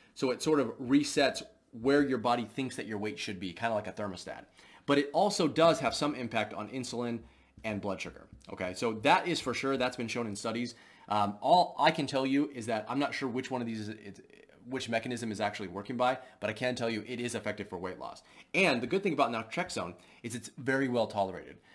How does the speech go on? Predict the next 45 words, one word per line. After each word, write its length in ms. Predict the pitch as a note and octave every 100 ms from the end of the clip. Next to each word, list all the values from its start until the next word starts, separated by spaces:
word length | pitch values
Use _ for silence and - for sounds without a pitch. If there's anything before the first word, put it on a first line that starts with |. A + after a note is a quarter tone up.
| -
Now, 300 | B2+ C3 B2+ -
other, 320 | G3+ F3 - -
other 140 | C#3+
weight 160 | D3 B2
loss 160 | A#2+
medications 440 | A#2+ A2 A2 G#2 F#2+
are 80 |
not, 180 | F#2+ E2
like 120 | E2+
Saxenda, 560 | - G2 C3+ C3 B2 B2
even 180 | C3 A2+
Invokana 360 | A2 A2 A2+
and 80 | G2+
Farxiga, 480 | F#2+ - B2 A#2+ A#2 - -
they 180 | A2+ D#3
have 460 | D3 C3 A#2 - -
potential 340 | A#2+ B2+ A#2+
serious 360 | G#2+ A#2 G#2 F#2+
side 140 | A2
effects 220 | G#2+ F#2
that 140 | - F2+
can 80 | F#2
be 80 |
associated 440 | F2 B2 C3+ F#2 D#2
with 120 | -
them. 180 | - - - - _
But 260 | - D3 D3+
in 100 | B2+
some 180 | D#3
cases, 320 | C#3 A#2 A2+ G2+
it's 160 | -
worth 200 | C#3+ D#3+
it 80 | G2+
if 80 | F2
you 80 | G2
wanna 180 | F#2+ F2
lose 180 | E2+
that 160 | F2+ D#2
weight. 220 | A#2+ - - - -
Now, 140 | A#2+
naltrexone 560 | A#2+ G#2+ G#3 G#3 C#3 A#2
has 180 | A2+ G2+
very 480 | A2 C3 D3+ C#3+
few, 460 | A2+ A#2+ C3 G2 E2+ - _ -
um, 260 | G#2+ G2+